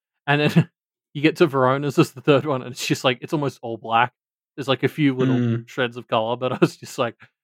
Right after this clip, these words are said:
Speaker 1: "Oh, yep, yep, this is definitely Verona's," as I was skimming through it, 'cause, uh, you get to just a pile of black clothes.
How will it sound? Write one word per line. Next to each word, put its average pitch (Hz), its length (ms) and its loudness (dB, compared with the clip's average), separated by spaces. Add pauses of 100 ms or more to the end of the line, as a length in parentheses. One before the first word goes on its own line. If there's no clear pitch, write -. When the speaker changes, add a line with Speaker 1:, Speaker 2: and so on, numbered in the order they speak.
(300)
Speaker 1:
"Oh, 156 60 8
yep, 143 240 4
yep, 143 200 -6
this 135 160 -4
is 120 80 -12
definitely 123 420 -4
Verona's," 120 600 -4
as 131 140 -8
I 120 40 -2
was 117 120 -4
skimming 123 320 -4
through 120 220 -8
it, 123 160 -8
'cause, 113 300 -8
uh, 107 260 -8 (260)
you 123 120 -8
get 120 180 -6
to 117 320 -6
just - 200 -20
a 117 80 -14 (100)
pile 110 300 2
of 110 160 -12
black 117 260 -4
clothes. 107 360 -4